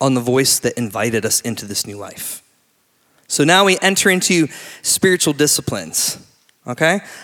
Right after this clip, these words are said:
We're going on a journey here, so hang on with me. This is the, the meat in the front, potatoes in the back, I think.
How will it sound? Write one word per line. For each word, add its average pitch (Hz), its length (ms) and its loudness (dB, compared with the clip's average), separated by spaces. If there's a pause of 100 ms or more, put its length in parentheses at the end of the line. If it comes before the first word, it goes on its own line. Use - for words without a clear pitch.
We're 151 100 2
going 185 180 6
on 196 160 6
a 175 60 4
journey 165 320 4
here, 147 140 2
so 135 180 2
hang 160 180 2
on 156 160 4
with 143 160 -2
me. 131 120 2
This 135 200 0
is 139 140 0
the, 127 380 2
the - 1160 -6
meat 131 240 0
in 156 120 -2
the 160 80 -4
front, 165 280 -2
potatoes 143 420 -4
in 135 100 -2
the 120 60 -4
back, 139 480 -6
I 165 60 -4
think. 180 340 -4